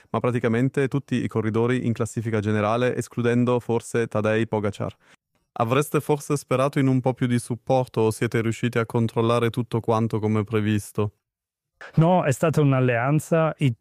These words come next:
Speaker 2: i primi a innervosirsi perché Pidcock era davanti, sono stati quelli del team Bahrain Victorious, hanno iniziato a tirare loro, poi si è aggiunta la Lidl Trek e infine ci siamo uniti anche noi. Non abbiamo speso troppe energie, ma volevamo farci vedere e per questo abbiamo collaborato.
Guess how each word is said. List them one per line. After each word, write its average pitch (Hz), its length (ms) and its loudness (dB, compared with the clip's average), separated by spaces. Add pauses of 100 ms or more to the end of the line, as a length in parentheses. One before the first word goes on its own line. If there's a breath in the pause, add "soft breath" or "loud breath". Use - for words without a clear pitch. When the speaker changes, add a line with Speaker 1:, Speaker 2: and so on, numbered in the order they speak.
(120)
Speaker 2:
i 123 120 2
primi 143 320 2
a 131 60 2
innervosirsi 127 1040 2
perché 110 500 -2
Pidcock 120 460 -2
era 113 180 0
davanti, 110 540 0
sono 113 240 -2
stati 113 340 0
quelli 117 340 0
del 107 200 2
team 113 320 0
Bahrain 107 380 0
Victorious, 117 840 0
hanno 120 180 2
iniziato 113 500 2
a 113 60 0
tirare 110 400 0
loro, 143 500 2
poi 127 220 0
si 123 160 -2
è 110 80 0
aggiunta 113 580 0
la 110 140 2
Lidl 110 360 2
Trek 135 540 -2
e 123 80 0
infine 110 600 0
ci - 120 -6
siamo 110 300 0
uniti 110 320 2
anche 107 240 0
noi. 123 400 0
Non 123 180 4
abbiamo 117 320 2
speso 139 380 0
troppe 139 300 0
energie, 135 640 2
ma 123 160 0
volevamo 113 480 2
farci 117 400 -2
vedere 113 560 0
e 131 100 -2
per 113 160 -2
questo 123 320 -2
abbiamo 113 260 0
collaborato. 113 760 0